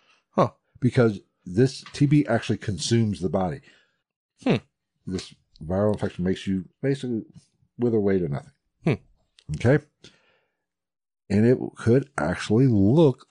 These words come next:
Speaker 2: like somebody's being feeded on over and over.
Speaker 1: Feeded?
Speaker 2: Feed. Yes.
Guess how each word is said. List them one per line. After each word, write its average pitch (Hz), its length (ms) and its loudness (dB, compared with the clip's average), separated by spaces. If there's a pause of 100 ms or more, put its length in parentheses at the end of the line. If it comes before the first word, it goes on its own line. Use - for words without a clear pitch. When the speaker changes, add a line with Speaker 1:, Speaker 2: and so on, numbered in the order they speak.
Speaker 2:
like 90 760 -4 (1040)
somebody's 104 380 0
being 98 280 -2
feeded 131 360 -4
on 85 200 -4 (160)
over 92 420 -2
and 117 180 -10
over. 90 180 -4
Speaker 1:
Feeded? 101 420 2 (260)
Speaker 2:
Feed. 98 280 -2 (800)
Yes. - 400 -12